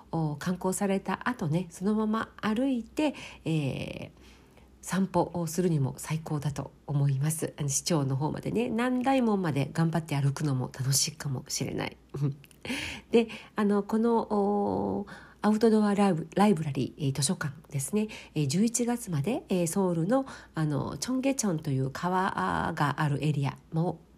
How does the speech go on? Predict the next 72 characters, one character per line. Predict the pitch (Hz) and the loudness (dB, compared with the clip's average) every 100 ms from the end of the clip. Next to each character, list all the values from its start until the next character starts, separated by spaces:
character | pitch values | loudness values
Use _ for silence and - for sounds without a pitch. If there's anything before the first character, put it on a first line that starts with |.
| - | -8
に | 175 226 | -2 2
も | 330 330 - - | 2 0 -10 -8
設 | - 156 | -4 -2
置 | 165 | 0
さ | 170 | 0
れ | 156 | -2
て | - | -2
い | 151 151 | -2 0
る | 156 160 | -2 -2
そ | 185 147 | -4 0
う | |
で、 | 190 175 - - - | -2 -2 -10 -18 -10
え | 156 147 131 - | -4 -2 -2 -4
ー、 | - | -4
ま | 143 | -2
あ、 | |
ぜ | 180 | 0
ひ | 170 143 | 0 0
ぜ | 143 | -2
ひ、 | - 139 - | -4 -8 -6
い-、 | 180 - - - - - - | -6 -6 -6 -8 -8 -10 -4
観 | 156 | -4
光 | 151 160 | -2 -2
で | 147 147 | -2 -2
い | 160 | 0
ら | 165 | 0
っ | |
し | 160 | -2
ゃ | |
っ | 160 | -4
た | 147 | -4
方、 | 139 139 - | -6 -8 -10
方 | - 143 143 | -8 -4 -2
も | 160 262 - - - | 0 -2 -4 -16 -14
少 | - - 277 | -8 0 2
し | 262 - | 2 -2
ね、 | 147 160 160 - - | 0 0 -2 -16 -8
え | 156 143 | -4 -4
ー、 | |
そ | 139 156 | 0 0
う | 147 | 2
い | |
う、 | 147 | 0
う | 147 - 147 139 127 117 90 - | -2 -2 -2 0 -2 -4 -6 -8
ー、 | 131 - - - | -10 -14 -20 -4
ゆ | 160 | 0
っ | 160 | 2
た | 185 | 2
り | 185 | 2
時 | 160 | 2
間 | 165 143 127 | 0 0 0
を | - 196 170 - - - | -4 -6 -8 -16 -20 -10
<laughs> | - 302 294 - | -4 -4 -2 0
寝 | 165 | 2
そ | 202 | 2
べ | 180 185 | 2 0
っ | |
て、 | - - - | 0 -6 -6
ソ | - 220 | 0 2
ウ | 196 | 2
ル | |
の | 156 | 2
ど | 139 165 | 0 2
真 | 233 | 0
ん | 220 | 0
中 | 160 160 | -2 -2
で | 156 - - | -4 -4 0
寝 | 156 | 2
そ | 180 180 | 4 2
べ | 175 | 0
っ | |
て、 | 170 - 139 | -2 -4 -4